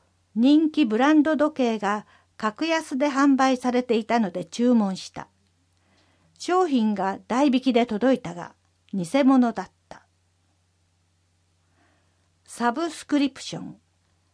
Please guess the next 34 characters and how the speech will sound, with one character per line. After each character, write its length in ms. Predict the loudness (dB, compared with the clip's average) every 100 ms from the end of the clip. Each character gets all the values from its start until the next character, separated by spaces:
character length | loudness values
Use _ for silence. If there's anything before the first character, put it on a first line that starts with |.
| _
定 200 | -2 0
額 220 | 2 0 -2
制 320 | -6 -4 -4
サ 220 | -6 -8
ー 60 | -8
ビ 120 | -14
ス。 300 | -18 -20 _ _ _ _ _ _ _ _ _ _ _ _ _ _ _ _ _ _
バ 100 | -6
ツ 180 | -6 -4
バ 140 | -4 -4
ツ 160 | -6
の 200 | -6 -6
真 340 | -6 -6 -2 -2
実 300 | -4 -8 -8
を 240 | -8 -10
教 300 | -12 -8 -2
え 180 | 0 -2
る 240 | -8 -14 _ _ _
と 140 | -2
い 100 | 0 0
う 100 | -2
書 180 | -2
籍 320 | -2 -2 -4 -6
が 240 | -6 -6 _ _ _ _
百 340 | -4 -4 0
円 240 | 0 2 0
で 120 | 0
販 280 | 2 2 4
売 200 | 4 2
さ 140 | -2
れ 140 | -6
て 140 | -8 -10
い 100 | -12
た。 240 | -16 -20